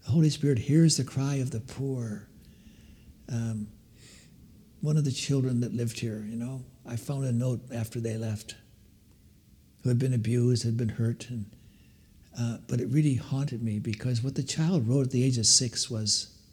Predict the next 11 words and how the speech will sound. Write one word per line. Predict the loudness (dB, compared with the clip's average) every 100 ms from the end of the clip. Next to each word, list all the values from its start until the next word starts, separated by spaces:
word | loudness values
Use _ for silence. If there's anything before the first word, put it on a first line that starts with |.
| -20 -20 -20 -20 -20 -20 -20 -18 -2
"I | 0
cried | 0 0 2 4 6 6
and | 4 0
I | 0
cried | -4 -4 -2 0 0 -2
and | 0 2
nobody | 4 2 2 2 2
ever | 0 0 0
heard | 0 0 0 -2
my | -4
cry." | -6 -8 -8 -10 -20